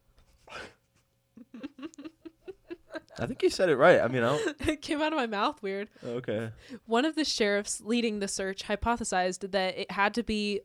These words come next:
Speaker 1: a local that abducted the family because of the
Speaker 2: Hmm.
Speaker 1: location of the cave.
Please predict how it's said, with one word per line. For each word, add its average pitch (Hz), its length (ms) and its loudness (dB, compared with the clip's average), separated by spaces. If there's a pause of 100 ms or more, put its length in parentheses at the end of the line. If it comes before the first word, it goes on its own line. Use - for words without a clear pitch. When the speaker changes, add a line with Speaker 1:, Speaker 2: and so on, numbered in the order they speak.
Speaker 1:
a 202 80 0
local 202 640 0
that 233 120 2
abducted 208 400 -2
the 226 80 -2
family 277 380 -4
because 220 320 -4
of 214 80 -4
the 202 60 -8
Speaker 2:
Hmm. 196 60 0
Speaker 1:
location 190 580 -4
of 170 60 -16
the 180 80 -12
cave. 180 360 -12